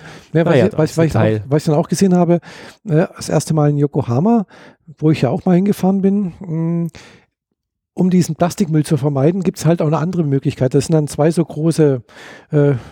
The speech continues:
Speaker 1: Wände, mehr oder weniger, kann man, weiß nicht, so Ge-, Gestell, wo halt irgendwas drin ist, was, äh,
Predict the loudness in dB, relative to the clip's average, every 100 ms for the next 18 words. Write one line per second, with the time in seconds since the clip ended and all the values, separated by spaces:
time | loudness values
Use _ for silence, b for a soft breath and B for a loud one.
0 | -4 0 2 2 0 2 2 4 4 2
1 | -2 -4 0 0 2 0 -2 -6 -8 -10
2 | -6 -6 0 0 2 2 0 -2 -14 -18
3 | _ _ -4 0 -2 -2 -6 -2 0 0
4 | -4 -2 -2 -2 -8 B B B B -2
5 | 0